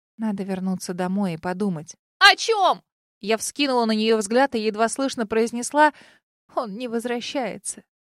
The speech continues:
Боль рвала меня на части. Слезы текли сами, не было силы их сдерживать. "Можно повторить путь с Рогентара на землю",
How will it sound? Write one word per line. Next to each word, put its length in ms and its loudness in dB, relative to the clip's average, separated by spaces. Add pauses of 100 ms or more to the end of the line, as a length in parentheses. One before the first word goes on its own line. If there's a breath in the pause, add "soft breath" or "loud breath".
(120)
Боль 340 2
рвала 380 -2
меня 240 -6
на 140 -14
части. 480 -16 (260)
Слезы 400 2
текли 320 -4
сами, 380 -4
не 220 0
было 220 2
силы 380 -2
их 60 -2
сдерживать. 680 -2 (560)
"Можно 460 0
повторить 520 -4
путь 260 -8
с 60 -8
Рогентара 600 -4
на 160 -2
землю", 460 -2